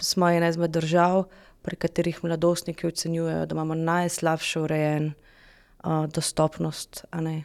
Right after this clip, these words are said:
tudi do duševnega zdravja in se tudi v svoji koži zelo slabo počutijo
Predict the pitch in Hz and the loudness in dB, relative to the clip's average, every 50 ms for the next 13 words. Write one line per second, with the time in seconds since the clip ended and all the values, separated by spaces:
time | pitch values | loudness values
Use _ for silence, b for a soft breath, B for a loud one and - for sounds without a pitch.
0 | - _ - - 160 - 175 - - 156 - - 202 190 190 180 175 165 175 175 | -12 _ -12 -10 -6 -6 -6 -6 -4 -6 0 0 2 2 2 0 -2 -2 -2 -2
1 | 160 - - 170 165 165 165 165 170 165 160 - b b b b b b b b | -2 0 -2 0 0 0 0 -2 -2 -4 -6 -10 b b b b b b b b
2 | b - 175 156 - 170 - - 170 - 165 - - 156 156 156 156 - 165 160 | b -6 -6 -2 -2 -2 -2 -2 -4 -4 -6 -2 0 2 0 2 0 -2 -2 0
3 | 147 160 151 160 165 156 - - 165 151 170 165 165 - - 165 - - 202 190 | 0 -2 -2 -2 -4 -4 -2 -4 -2 0 0 -2 0 -4 -6 -4 -2 -2 -2 -2
4 | 190 - - 175 156 147 | -2 -2 -2 -2 -2 -2